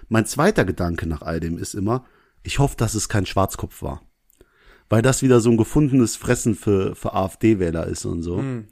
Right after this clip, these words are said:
Speaker 2: ja.
Speaker 1: Und für die A F D. Und ich finde es so scheiße, wenn ich mir die A-F-D-Seite angucke, wie die halt,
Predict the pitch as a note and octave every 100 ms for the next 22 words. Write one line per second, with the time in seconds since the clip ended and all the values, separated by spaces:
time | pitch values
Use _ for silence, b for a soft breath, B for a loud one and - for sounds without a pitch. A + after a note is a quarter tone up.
0 | _ A2+ A2 A2 F#2+ - F#2+ - F#2 F#2
1 | - G#2+ G#2+ G#2+ F#2+ - B2 - C3+ B2+
2 | F#2+ - C#3+ - B2+ C#3 - G#2 A2+ -
3 | - - - _ A#2 A2+ A2+ G#2+ - A2+
4 | G#2 G2+ G2 - A#2+ G#2+ G2 G#2+ G2 A2
5 | A2 G2 A#2+ A#2 B2 G#2+ A2+